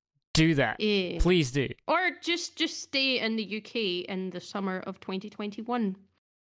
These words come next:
Speaker 2: <laughs>
Speaker 1: I don't know,
Speaker 2: Except
Speaker 1: right.
Speaker 2: you can't go clubbing. It's been so hot here.
Speaker 1: It, it's been, it's been really, like, it's been pretty warm here, but we've, like, it's been chopped up with some really cold days.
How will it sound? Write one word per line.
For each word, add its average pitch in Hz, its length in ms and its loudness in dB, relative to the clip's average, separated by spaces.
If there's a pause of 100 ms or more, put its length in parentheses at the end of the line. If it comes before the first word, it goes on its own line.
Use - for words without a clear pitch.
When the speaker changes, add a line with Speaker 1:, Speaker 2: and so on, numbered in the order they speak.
(560)
Speaker 2:
<laughs> - 0 -
Speaker 1:
I 285 840 2
don't 254 120 4
know, 254 140 6
Speaker 2:
Except - 300 2
Speaker 1:
right. 285 120 4
Speaker 2:
you 294 60 -2
can't 269 300 -2
go 285 100 0
clubbing. 214 400 -2
It's 202 120 -6
been 247 180 -4
so 247 360 -4
hot 202 260 0
here. 180 260 -8 (280)
Speaker 1:
It, 156 200 4
it's 151 200 2
been, 165 280 4
it's 170 140 0
been 160 180 4
really, 180 160 2
like, 160 220 0
it's 180 100 -2
been 240 160 2
pretty 269 200 4
warm 262 280 4
here, 208 320 2
but 180 160 -2
we've, 175 420 2
like, 156 300 2 (280)
it's 156 200 0
been 143 300 2 (140)
chopped - 440 0
up 147 240 2
with 143 200 2
some 123 400 2
really 135 300 4
cold 131 460 -2
days. 131 480 -2